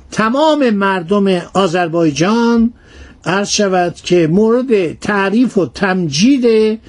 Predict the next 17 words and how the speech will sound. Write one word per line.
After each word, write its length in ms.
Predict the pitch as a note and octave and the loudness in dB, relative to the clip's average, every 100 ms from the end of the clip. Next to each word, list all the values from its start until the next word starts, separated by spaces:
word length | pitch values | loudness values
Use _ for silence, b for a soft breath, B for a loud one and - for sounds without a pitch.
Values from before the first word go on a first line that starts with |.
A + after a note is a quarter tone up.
| B B B | B B B
کسانی 600 | - G#3+ - B3+ D4+ C#4+ | -2 -2 0 0 0 0
قرار 400 | A#3 G3+ G3+ A#3 | -2 -2 0 0
گرفتن 540 | A#3 G#3 G3 F3+ A3 A#3 | 0 0 -2 0 0 2
که 120 | A#3+ | 2
اومدن 380 | G3+ F3+ F#3 G3 | 0 2 0 -2
ایران. 480 | F3+ D3 C3 A#2+ A2 B B B B B - | 0 0 0 -2 -4 B B B B B -4
اریک 280 | A#3 C#4+ E4 | 0 0 -2
کالبری 480 | - A#3+ G3+ G#3 A#3 | -2 0 2 0 2
میگه 640 | A#3+ G3 A3 A#3 A#3 A3 - - D3+ | 2 2 2 4 2 0 -8 -6 -2
در 140 | F#3+ | -2
زمان 320 | E3+ G3 G#3 | 0 0 2
احمدشاه 600 | G#3+ F3 F3 F3+ - G#3+ | 2 0 -2 -2 -2 0
رئیس، 360 | A3 F#3+ F#3+ - | 2 0 -2 0
اه، 1000 | A3 A3 A3 - - - - - C#3+ C#3 | 2 2 -2 -8 -20 -20 -16 -6 0 0
ژاندارمری 920 | B2 G3 F3 E3+ D#3+ E3+ F3+ A3 A3 | 0 -2 0 -2 0 0 2 2 2
قزوین 580 | G#3+ E3 D3 A2+ D#3+ C#3 | 0 -2 -2 0 2 2
بوده. 320 | A#2 A2 A#2 | 0 -2 -4